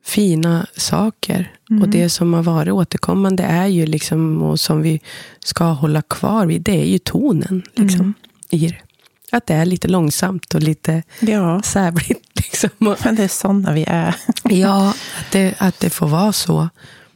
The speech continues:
Speaker 1: Att det får vara, det får vara mjukt och det får vara sårbart och det får vara helt oregisserat,
Speaker 2: Mm.
Speaker 1: liksom.
Speaker 2: Vi fortsätter att vara de vi är.
Speaker 1: Ja, jag
Speaker 2: Mm.
Speaker 1: tänker att det... Gillar man det så gillar man det. Och gillar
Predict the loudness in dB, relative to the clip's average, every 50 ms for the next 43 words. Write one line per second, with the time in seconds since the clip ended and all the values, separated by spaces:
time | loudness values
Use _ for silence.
0 | _ _ _ _ _ _ _ _ -4 -4 -2 _ -2 -4 -2 -2 0 0 2 2
1 | 2 0 0 -2 -4 _ _ -20 -20 -20 _ _ -4 -4 -2 0 0 0 2 2
2 | 2 2 2 2 2 2 2 0 -2 -4 -4 -4 -2 0 0 -2 -2 -2 -2 0
3 | 0 -2 -2 -2 -2 0 0 0 0 0 -2 -2 -2 -4 _ -4 -2 0 0 -2
4 | -2 -4 -8 -14 -14 -14 -16 _ -6 -4 0 0 2 0 0 -2 0 0 0 0
5 | 0 -2 -4 _ -18 _ _ -2 0 0 2 2 0 -2 -4 _ -20 -20 -20 -20
6 | -20 _ -2 -2 -2 -2 -2 -6 -8 -6 -2 0 2 2 2 0 -2 -4 -6 _
7 | 0 2 2 2 2 0 0 0 -2 -2 -2 -8 _ _ -20 _ _ _ _ _
8 | _ _ _ _ _ _ -6 -6 -6 -2 -6 -4 -2 -2 -4 -4 _ -4 -2 -2
9 | 0 0 0 0 0 0 0 2 2 2 2 2 0 0 0 0 0 2 2 2
10 | 2 2 2 2 2 2 2 2 2 2 2 2 0 0 -2 -4 -4 _ -2 0
11 | 2 2 0 -2 -4 _ -20 -20 -20 -20 -20 -20 _ _ _ _ _ _ _ _
12 | _ _ _ _ _ _ _ 0 2 2 2 2 2 2 2 2 2 2 2 0
13 | 0 0 0 0 2 2 2 2 2 2 2 2 2 2 0 0 0 0 0 0
14 | 2 2 2